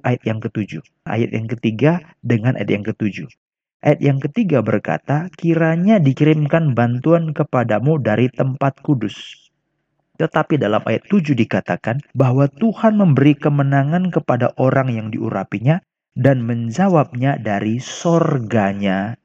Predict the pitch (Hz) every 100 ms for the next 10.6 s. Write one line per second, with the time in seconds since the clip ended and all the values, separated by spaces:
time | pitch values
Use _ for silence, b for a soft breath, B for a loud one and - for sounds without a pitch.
0 | - 113 104 104 - 107 - - - _
1 | _ _ _ - 127 156 170 156 151 151
2 | 147 151 190 247 - 180 127 117 120 165
3 | 151 165 170 170 190 196 _ 196 185 180
4 | 196 185 175 120 98 98 _ _ _ -
5 | 139 170 175 180 175 208 208 - - 190
6 | 175 - 185 - 123 147 95 139 139 135
7 | 139 - 135 110 101 101 - _ _ _
8 | _ - 180 220 220 185 175 165 156 156
9 | 156 170 - 170 156 143 123 117 110 107
10 | 117 107 104 92 101